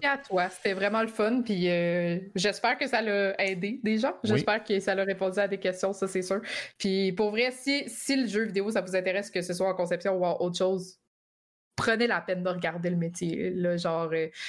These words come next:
Speaker 1: il y a vraiment beaucoup d'études possibles, puis c'est un domaine intéressant, puis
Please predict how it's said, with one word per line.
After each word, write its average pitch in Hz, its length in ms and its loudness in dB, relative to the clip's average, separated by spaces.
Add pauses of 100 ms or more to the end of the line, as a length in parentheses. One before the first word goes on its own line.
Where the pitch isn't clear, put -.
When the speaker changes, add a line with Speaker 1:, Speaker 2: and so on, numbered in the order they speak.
(120)
Speaker 1:
il - 40 2
y - 20 4
a 190 40 2
vraiment 214 300 2
beaucoup 220 220 -2
d'études 214 380 0
possibles, 190 480 0
puis 175 220 2
c'est 175 160 2
un 175 100 2
domaine 175 320 0
intéressant, 175 640 0
puis 175 220 -2